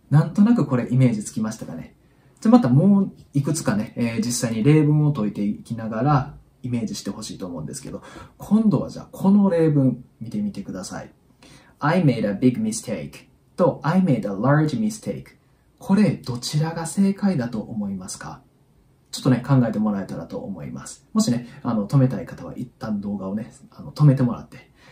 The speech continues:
で、また再開してもらえたらと思うんですけど、ここ、正解はこれ、「I made a big mistake」になります。なぜかというと、これ、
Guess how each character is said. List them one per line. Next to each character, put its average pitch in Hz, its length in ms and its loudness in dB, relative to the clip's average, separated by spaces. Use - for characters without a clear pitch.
で、 214 260 4
ま 127 80 2
た - 80 -4
再 104 240 -6
開 101 160 -6
し - 60 -16
て 104 60 -6
も 101 120 -4
ら 95 100 -8
え 87 40 -10
た - 100 -16
ら - 80 -12
と - 140 -14
思 90 220 -12
う 76 40 -12
ん 69 40 -12
で - 100 -14
す - 100 -16
け - 100 -16
ど、 156 220 -6
こ - 140 -14
こ、 - 180 -4
正 196 300 2
解 185 220 0
は 165 180 0
こ - 100 -6
れ、 - 140 -6
「I 185 180 6
made 117 360 6
a 95 220 -8
big 175 240 2
mistake」 107 540 -2
に 110 80 -8
な 98 100 -6
り 92 80 -12
ま 85 160 -20
す。 - 220 -20
な 139 120 4
ぜ 233 160 2
か 131 120 -2
と 98 160 -6
い 95 160 -6
う 92 80 -10
と、 - 280 -8
こ - 140 -2
れ、 185 240 -2